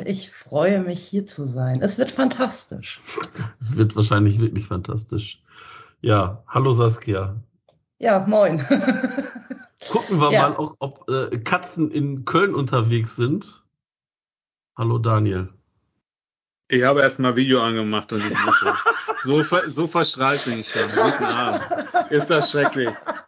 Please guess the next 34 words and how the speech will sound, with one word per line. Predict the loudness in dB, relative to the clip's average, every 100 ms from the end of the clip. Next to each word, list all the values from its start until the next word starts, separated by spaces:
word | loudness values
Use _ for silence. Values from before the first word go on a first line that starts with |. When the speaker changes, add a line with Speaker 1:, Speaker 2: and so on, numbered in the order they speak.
| -8 -6 -8 -8 -12 -12 -12 -16 -6
Speaker 3:
Es | 0
wird | 2 2
nicht | -2 0
besser. | 0 0 -6 -8 _ _ -8 -6 -6 -8 -12 -6
Speaker 2:
Ja. | -2 -2 -4
Speaker 3:
Ich | -6
bin | 0 4
halt | 4 2
nicht | 0 2
der | 2
Digitalbeauftragte | 2 0 0 -2 -4 -4 -6 -8 -10 -8
hier. | -8 -6 -6
Ich | -4
bin | 0 0
Speaker 2:
Nee, |
Speaker 3:
so | 0 0 0
Speaker 2:
also | -2 -4 0
Speaker 3:
zitterig | 0 2 2 2 0
von | 0 2
der | 4
Leistung | 4 2 0 -2 -2
mit, | -2 -4 -10 -6
ich | -6 -4
kann, | -4 -4 -6
<laughs> | -6
nö, | -4 -4 -4 -10
die, | 0 2 2
meine, | 2 2 2
meine | 2 0 0
zitterige | -4 -8 -2 0 2 2
Hand | 2 2 -2
führte | -2 -2 0
den | -2 -2
Mauszeiger | -4 -4 -6 -4 -4 -4 -8